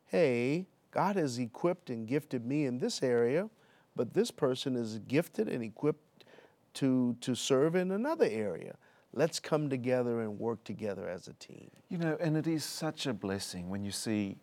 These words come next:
Speaker 2: leaders, as you say, whether they're, uh, local church leaders, conference, in-, administrative positions,
Speaker 1: Mm-hmm.
Speaker 2: that are not threatened by that giftedness of others.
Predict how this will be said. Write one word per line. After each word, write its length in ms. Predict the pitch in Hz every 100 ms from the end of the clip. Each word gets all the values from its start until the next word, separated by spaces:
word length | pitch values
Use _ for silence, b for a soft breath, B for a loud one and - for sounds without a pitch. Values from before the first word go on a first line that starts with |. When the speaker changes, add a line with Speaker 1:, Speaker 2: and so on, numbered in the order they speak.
| -
Speaker 2:
leaders, 720 | 107 110 107 80 76 - - -
as 200 | 113 107
you 80 |
say, 340 | 110 - 95 80
whether 240 | 92 98
they're, 320 | 98 95 90 85 B B B B _ _
uh, 200 | - -
local 400 | 113 120 135 131
church 400 | 113 - 110 -
leaders, 520 | 104 104 104 98 98 -
conference, 540 | - 104 98 107 95 -
in-, 400 | 95 95 98 95
administrative 760 | 104 95 98 92 - 92 92 82
positions, 500 | - 90 87 - 95 - B B
Speaker 1:
Mm-hmm. 300 | 113 110 135 180 -
Speaker 2:
that 100 | 147
are 20 |
not 260 | 151 160 165
threatened 600 | - - 135 98 98 85
by 160 | 85 85
that 240 | 78 58
giftedness 560 | 92 80 - 80 69 67
of 100 | 69
others. 480 | 71 67 67 -